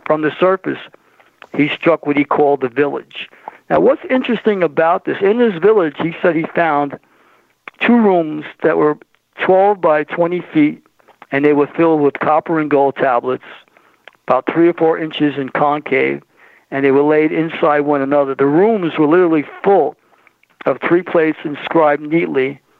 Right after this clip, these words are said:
Another room contained weapons. The tempered copper spears were wa-, ones he couldn't even bend, and they didn't even have the capability a hundred years ago to, to create this sort of weaponry. So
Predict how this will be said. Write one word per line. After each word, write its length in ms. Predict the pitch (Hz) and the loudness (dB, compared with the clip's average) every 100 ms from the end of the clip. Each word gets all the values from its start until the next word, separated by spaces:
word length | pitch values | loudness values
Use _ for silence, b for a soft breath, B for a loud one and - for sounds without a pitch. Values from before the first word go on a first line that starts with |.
| - | -6
Another 360 | 143 160 165 | 0 0 2
room 240 | 160 165 151 | 0 0 -2
contained 560 | 160 139 151 151 147 | -8 -4 0 0 2
weapons. 420 | 147 143 147 139 131 - _ b b b b - | 0 0 -4 -8 -12 -18 _ b b b b -6
The 80 | |
tempered 460 | 139 - 180 180 165 | -2 -2 -2 -2 -2
copper 340 | 170 170 160 139 | 0 0 -2 -6
spears 520 | - 165 156 139 135 135 - - b b b b b b | -4 0 2 2 0 -4 -14 -20 b b b b b b
were 100 | - | 0
wa-, 200 | 143 151 - - | 2 2 0 -2
ones 180 | 165 165 | -2 0
he 80 | 180 | -2
couldn't 300 | 196 202 170 | 0 0 -2
even 260 | 147 143 | -4 -4
bend, 480 | 123 156 143 139 139 - | -2 -2 -2 -6 -10 -4
and 400 | 151 147 147 156 | -2 0 -2 -6
they 140 | - - 175 | -14 -2 0
didn't 140 | 196 | 2
even 180 | 185 180 | 0 0
have 140 | 165 156 | -2 -2
the 80 | |
capability 960 | 147 170 165 143 143 175 170 143 139 151 - B B - | 0 0 0 0 0 2 0 0 -4 -6 -14 B B -4
a 160 | 135 | -2
hundred 320 | 135 170 156 | 0 -2 -4
years 280 | 151 170 180 | 0 2 2
ago 320 | 147 131 131 | 0 2 0
to, 180 | - - 131 - | -2 -8 -10 -4
to 160 | 143 | -2
create 540 | - - 170 170 165 - | 0 -2 2 2 0 -2
this 120 | 143 - | -4 0
sort 200 | 156 139 | 0 2
of 80 | 131 | 2
weaponry. 560 | 165 190 139 127 127 - b b b b b - - - | 0 0 -6 -8 -12 -14 b b b b b -20 -16 -2
So 340 | 156 147 151 | 2 2 0